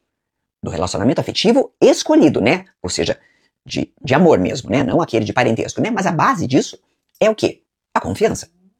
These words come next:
Acabou. É a confiança. E na confiança, na minha prática,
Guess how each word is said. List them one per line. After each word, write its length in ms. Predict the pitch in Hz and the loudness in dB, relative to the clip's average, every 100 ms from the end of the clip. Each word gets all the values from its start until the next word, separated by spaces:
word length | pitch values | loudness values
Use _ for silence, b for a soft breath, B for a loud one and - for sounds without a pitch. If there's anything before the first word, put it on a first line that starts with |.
| _ _ _ - | _ _ _ -10
Acabou. 440 | 190 262 - _ _ _ _ _ _ _ _ - | 0 0 0 _ _ _ _ _ _ _ _ -2
É 200 | 165 - | 0 -2
a 80 | 170 | -4
confiança. 480 | 131 - 92 - - B B B B B _ - | -4 0 -2 -2 -14 B B B B B _ 2
E 180 | 320 339 | 4 4
na 180 | 160 156 | 0 0
confiança, 760 | 131 113 202 117 123 202 - _ _ _ _ | -2 0 0 0 -2 -8 -10 _ _ _ _
na 160 | 90 85 | -8 -4
minha 320 | 135 254 180 | 0 2 2
prática, 580 | - 98 - - 185 | 0 -2 -2 -2 -4